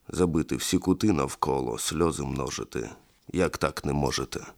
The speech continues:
дивитись? І трохи про кохання. Пресвята.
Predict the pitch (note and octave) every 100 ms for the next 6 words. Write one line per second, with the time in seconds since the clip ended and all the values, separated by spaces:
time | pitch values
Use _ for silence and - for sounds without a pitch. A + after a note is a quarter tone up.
0 | _ _ _ - - E2 C#2 A#1 - -
1 | - - _ _ _ _ _ _ _ _
2 | _ _ _ _ - G#2+ G2 F2+ D#2+ -
3 | F2 - E2 D#2 - D#2+ D#2+ - - -
4 | C#2+ C#2 - - - _ _ _ _ _
5 | - G#2 - F#2 - D2+ -